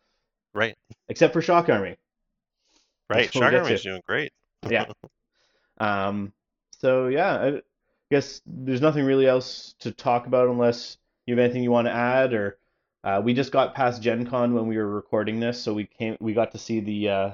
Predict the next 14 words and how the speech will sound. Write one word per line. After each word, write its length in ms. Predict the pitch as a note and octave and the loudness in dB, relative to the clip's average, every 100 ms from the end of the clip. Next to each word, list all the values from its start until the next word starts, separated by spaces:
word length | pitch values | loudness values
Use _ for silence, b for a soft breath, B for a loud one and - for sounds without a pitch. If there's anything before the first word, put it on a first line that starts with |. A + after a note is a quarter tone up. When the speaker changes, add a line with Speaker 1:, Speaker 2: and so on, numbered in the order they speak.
| - | -10
Speaker 2:
top 320 | - B2 A#2 - | -4 -2 -2 -2
ten 260 | C3 A2+ | -2 0
most 240 | A2 A2 A2 | 2 0 -2
efficient 420 | - B2 B2 - | -4 -4 -4 -4
factions, 560 | A2+ A2 - C#3 C#3+ | 0 0 -2 -4 -2
which, 400 | A#2 G#2+ - - - _ _ _ _ _ - | -2 -2 -4 -16 -18 _ _ _ _ _ -10
uh, 380 | G2 F#2 F#2 F#2+ - | -6 -4 -6 -8 -8
I 40 | |
believe 260 | A2+ B2+ A#2+ | -4 -4 -4
Pano 360 | C3+ C3+ C3 B2 | -2 2 2 2
was 280 | A#2 G#2 | 0 -4
completely 460 | - A#2 D#3 C3+ A#2 | -10 -6 -4 -2 0
absent 380 | G2+ G2 G#2+ G2+ | 0 -2 -8 -8
from. 340 | G2+ G#2+ C3+ | -6 -6 -8